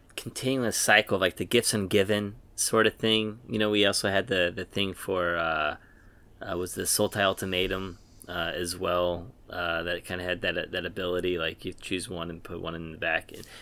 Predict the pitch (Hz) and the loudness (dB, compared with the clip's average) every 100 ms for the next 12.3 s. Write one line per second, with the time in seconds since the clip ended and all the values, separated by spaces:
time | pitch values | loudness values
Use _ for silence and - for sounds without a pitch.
0 | - 101 127 135 135 131 147 165 160 143 | -4 2 6 6 6 6 6 6 6 8
1 | 127 - 135 127 127 117 110 95 107 127 | 6 4 -2 2 6 6 4 0 2 2
2 | - 95 107 98 92 95 117 120 110 95 | 0 0 0 0 -2 0 0 0 -2 -2
3 | 107 104 92 - - 104 - 135 127 104 | 0 0 0 -2 -4 -8 -4 0 0 0
4 | 98 90 87 104 - - 82 76 - - | -4 -2 0 0 0 -2 -2 -2 -8 -16
5 | - - - - 98 98 95 92 - - | -20 -20 -18 -4 2 4 6 4 0 -4
6 | - 107 104 101 - - 98 - - - | 2 4 4 2 -2 -2 -2 -2 -6 -10
7 | - - - - - 98 - 98 98 95 | -20 -20 -20 -20 -6 -4 2 4 4 2
8 | 90 76 90 90 107 113 113 120 107 110 | -2 0 0 0 4 4 4 0 2 0
9 | 104 98 92 98 104 101 101 101 98 87 | 2 2 2 -2 0 -2 -4 -6 -6 -4
10 | 95 92 90 98 98 95 92 85 - - | -2 -2 -2 -4 -4 -4 -2 -4 -6 -6
11 | 90 85 92 - - - - - - - | -4 -4 -8 -20 -20 -20 -20 -20 -20 -20
12 | - - | -18 -16